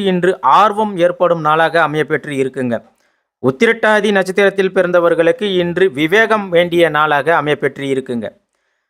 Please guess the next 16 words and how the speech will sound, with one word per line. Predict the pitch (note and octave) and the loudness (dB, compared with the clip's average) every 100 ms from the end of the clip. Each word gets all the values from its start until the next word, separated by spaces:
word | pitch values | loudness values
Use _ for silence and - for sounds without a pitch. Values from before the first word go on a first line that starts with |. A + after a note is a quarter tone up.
| _ | _
ரேவதி | G#2+ C#3 G3+ A3+ A#3 A3+ | 0 4 4 2 0 -2
நட்சத்திரத்தில் | G#3 G3+ G#3+ G3+ G3+ F#3+ | -2 -2 -2 -2 -2 -2
பிறந்தவர்களுக்கு | F#3 F#3 F3 E3+ E3+ E3+ A3 G3+ | -2 2 2 2 2 0 -2 -2
இன்று | F#3 F3 E3 E3+ | 0 -2 -2 0
போட்டிகள் | G#3 G#3+ G#3 A3 F3 | 0 0 0 0 0
உண்டாகும் | F3 F#3 G3 F3+ F3+ D#3+ | 0 2 2 0 0 2
நாளாக | D#3+ D#3 E3+ D#3 | 2 2 0 0
அமையப்பெற்று | D#3 D3+ D3+ D3 C#3 | -2 -2 -4 -2 -4
இருக்குங்க. | C3+ C3+ B2+ G#2+ - _ _ _ _ _ B2 | -2 -4 -4 -6 -10 _ _ _ _ _ 0
ஆக | E3+ G3 G3 | 2 2 0
மொத்தம் | G3 A3+ G3+ | 0 0 2
மீனம் | A3 A3+ G#3+ | 2 2 2
ராசிக்காரர்களுக்கு | G3+ F3+ G3 G3 F#3 F3 F3 F3 E3+ G#3+ F#3 | 2 0 0 2 2 2 2 2 0 -2 -2
இன்றைய | E3+ E3+ C#3 | 0 -2 0
தினத்தை | F#3 G#3 A3 F#3 | -2 0 -2 0
பொறுத்தவரையில் | F#3+ F3 F3 E3+ D#3+ G3 | 0 2 4 4 2 -4